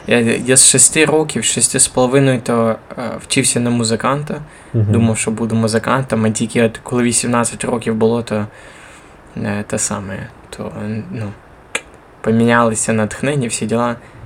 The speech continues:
Speaker 1: От, поначав знімати всі діла з, з чотирнадцяти років, але такого, що, знаєш, що... небеса відкриті, каже: «Тимофій, ти тепер щось інше ділаєш»,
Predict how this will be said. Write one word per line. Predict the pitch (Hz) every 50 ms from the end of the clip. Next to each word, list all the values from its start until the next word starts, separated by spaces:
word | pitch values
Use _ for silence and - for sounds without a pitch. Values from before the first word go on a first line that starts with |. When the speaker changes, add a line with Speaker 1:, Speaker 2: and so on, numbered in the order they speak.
| 107 87 - - - -
Speaker 1:
От, | - - 101
поначав | - - 120 120 117 117 - - 117
знімати | 107 110 117 117 123 123 120
всі | 107 - - - 113
діла | 110 117 113 117 113
з, | - - - - - 104
з | - - -
чотирнадцяти | - 113 - - 117 120 113 107 104 - - - 110
років, | 107 107 107 101 - 117 104 110
але | 110 110 113
такого, | 110 - 110 - 120 117 117 117
що, | 113 - - 110 104
знаєш, | 104 113 110 110 104 107
що... | - - 113 - - - - - - - - - - - - - - - - - - - - - - - - - - - - 117 113 113 113 123
небеса | 123 120 120 120 127 127 - 139 127 120
відкриті, | 120 110 - - - 131 123 - 113
каже: | - 120 117 113 113
«Тимофій, | 104 - 120 117 117 117 113 - 131 127
ти | 127 -
тепер | 107 - 107 - 117 113
щось | - - - 113 - -
інше | 123 117 110 - 110
ділаєш», | 110 107 110 104 107 113 110